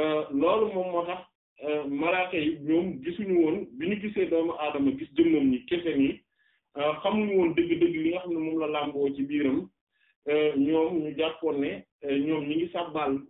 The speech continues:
ci ya-, bo-, Borom subhaanahu wa ta'ala ba noppi di ko taqdis, ci anam goo xamante ne dëgg-dëgg jarul woon, maanaam muy teg beneen xalifa ci kaw suuf, parce que ñoom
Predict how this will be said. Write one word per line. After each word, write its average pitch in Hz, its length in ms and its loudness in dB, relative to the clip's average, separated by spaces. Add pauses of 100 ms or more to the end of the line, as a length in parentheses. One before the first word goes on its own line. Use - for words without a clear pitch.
(480)
ci 151 100 -2
ya-, 156 200 0
bo-, 147 260 0
Borom 156 380 0
subhaanahu 147 400 -6
wa 143 100 -6
ta'ala 143 400 -2 (420)
ba 110 200 0
noppi 170 280 2
di 143 160 -6
ko 139 520 0
taqdis, 156 460 -4 (920)
ci - 140 -8
anam 185 260 -2
goo 160 200 0
xamante 147 320 -8
ne 139 160 0
dëgg-dëgg 147 640 -2
jarul 175 220 2
woon, 160 360 2 (800)
maanaam 139 360 -2
muy 147 140 -2
teg 131 200 -6
beneen 139 260 -4
xalifa 139 320 -2
ci 139 100 -16
kaw 123 180 -6
suuf, 139 180 -6
parce - 160 -16
que 139 80 -4
ñoom 170 320 2